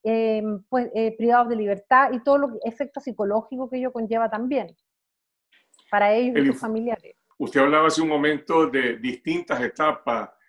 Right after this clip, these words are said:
Speaker 2: de la violencia estatal y la represión en Nicaragua,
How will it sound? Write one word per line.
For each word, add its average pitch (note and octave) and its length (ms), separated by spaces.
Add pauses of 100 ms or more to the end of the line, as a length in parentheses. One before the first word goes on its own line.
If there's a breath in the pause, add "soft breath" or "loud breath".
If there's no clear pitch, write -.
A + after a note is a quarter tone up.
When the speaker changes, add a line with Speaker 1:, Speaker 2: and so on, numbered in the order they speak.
(160)
Speaker 2:
de A2 200
la A#2 100
violencia B2 540
estatal C3+ 760
y B2+ 80
la A2+ 180
represión B2+ 760
en A#2+ 120
Nicaragua, A#2+ 720